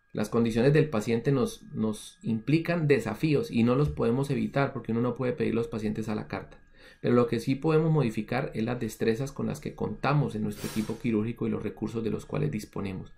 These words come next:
Es ahí en donde disponer de ecoendoscopia y disponer de un equipo quirúrgico entrenado no solo en técnicas de laparoscopia, sino en técnicas de percutánea y endoscopia puede hacer la diferencia en términos de costo-efectividad.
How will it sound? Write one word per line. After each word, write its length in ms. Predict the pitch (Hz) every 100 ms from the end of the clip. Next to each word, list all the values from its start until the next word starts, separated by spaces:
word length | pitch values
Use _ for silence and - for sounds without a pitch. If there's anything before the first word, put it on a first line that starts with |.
| _ - - -
Es 180 | 120 120
ahí 280 | 143 147 151
en 100 | 120
donde 300 | 104 104 104
disponer 480 | 104 - 104 113 139
de 100 | 151
ecoendoscopia 800 | 143 117 104 - 117 104 101 - - - - -
y 140 | 117
disponer 480 | 120 - 117 113 120
de 80 | 139
un 60 |
equipo 380 | 143 147 147 143
quirúrgico 720 | - 117 120 131 135 135 - - - - _
entrenado 600 | 127 117 113 107 107 120
no 80 | 135
solo 200 | 139 135
en 140 | 135
técnicas 460 | 139 135 135 135 113
de 80 | 107
laparoscopia, 800 | 98 104 98 - - 117 127 123
sino 220 | 113 107
en 100 | 104
técnicas 480 | 104 117 123 113 -
de 80 | 104
percutánea 840 | - 107 - 107 - 110 120 120
y 140 | - 117
endoscopia 680 | 131 143 143 - - 127 -
puede 220 | 110 104
hacer 200 | 101 98
la 100 | 101
diferencia 640 | 101 98 101 101 113 -
en 140 | 104 95
términos 340 | 95 104 104
de 100 | 104
costo-efectividad. 880 | - - - 85 - - - 73 -